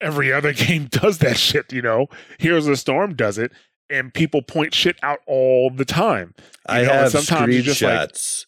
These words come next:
Speaker 1: "Fuck it,
Speaker 2: after
Speaker 1: you're right."
Speaker 2: screenshots after screenshots of me in World of Warcraft Battlegrounds. Top damage by twice, top damage by twice, top damage by twice. But what's it worth, really?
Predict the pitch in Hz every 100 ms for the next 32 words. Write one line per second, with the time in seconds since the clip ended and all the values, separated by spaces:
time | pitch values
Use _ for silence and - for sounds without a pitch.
0 | - 147 98 - 110 135 113 - 107 117
1 | 110 - 110 104 95 92 - 78 - -
2 | 92 90 78 - 85 78 - 78 - 90
3 | 85 82 80 76 80 73 78 87 82 76
4 | 82 80 - 87 80 76 - _ 80 76
5 | 73 80 73 71 69 69 - - _ _
6 | _ _ _ _ _ _ _ - 127 131
7 | - 120 113 101 - 107 - 98 85 85
8 | - 123 107 - 95 90 82 98 92 98
9 | 87 80 113 98 - 90 87 76 87 -
10 | 90 85 - 131 160 156 107 92 73 71
11 | 82 73 64